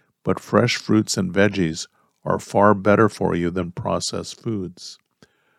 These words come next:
Protein is also needed for immune health.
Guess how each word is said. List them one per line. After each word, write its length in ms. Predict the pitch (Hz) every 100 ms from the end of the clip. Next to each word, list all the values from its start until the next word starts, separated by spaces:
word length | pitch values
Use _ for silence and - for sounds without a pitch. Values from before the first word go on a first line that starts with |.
| _ _ _
Protein 460 | 131 139 - 107 92
is 160 | 90
also 300 | 98 104 110
needed 420 | 95 98 101 87
for 200 | - 98
immune 320 | 90 92 101 101
health. 440 | 95 80 -